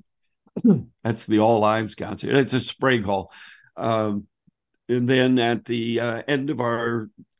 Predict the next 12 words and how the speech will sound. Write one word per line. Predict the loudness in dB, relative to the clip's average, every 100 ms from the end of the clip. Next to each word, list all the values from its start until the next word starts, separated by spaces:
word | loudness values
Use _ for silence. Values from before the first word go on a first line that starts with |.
| _
concert | -4 -2 -2 -6
season, | -4 -4 -4 -6
per | -4 -6
se, | -4 -4 -4 -4 -6 -10 _ _ -8
we | -6
do | 0 2
a | 2
lot | 2 0
of | 0
concerts | -2 -2 -6 -10 -6
that | -2
aren't | 0 -2